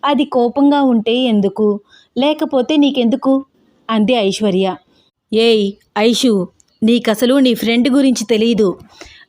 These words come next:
అది నోరు తెరిచిందనుకో, యువతల వాళ్ళు నోరు మూసుకోవాల్సిందే. పిచ్చ తిట్లు తిడుతుంది.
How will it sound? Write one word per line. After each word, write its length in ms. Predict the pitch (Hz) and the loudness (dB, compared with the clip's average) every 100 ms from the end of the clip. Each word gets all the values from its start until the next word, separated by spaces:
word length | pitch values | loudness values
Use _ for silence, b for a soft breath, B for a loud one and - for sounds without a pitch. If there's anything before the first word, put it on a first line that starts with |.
| - | -4
అది 260 | 208 208 | -2 0
నోరు 400 | 190 180 202 269 | 2 2 2 2
తెరిచిందనుకో, 920 | 285 233 247 254 285 226 196 202 196 208 _ _ | 2 0 0 2 2 2 0 0 0 -4 _ _
యువతల 380 | 196 202 226 277 | 0 0 0 0
వాళ్ళు 300 | 247 220 220 | 0 0 0
నోరు 280 | 247 214 247 | 2 2 2
మూసుకోవాల్సిందే. 1040 | 226 233 - 254 233 214 208 214 202 190 - b b b _ _ - | 2 0 0 0 2 0 -2 -2 0 -4 -8 b b b _ _ -4
పిచ్చ 300 | 220 - 240 | -4 -4 -4
తిట్లు 340 | - 220 285 | -2 -2 -2
తిడుతుంది. 640 | 277 262 220 226 208 190 | 0 0 0 0 0 -2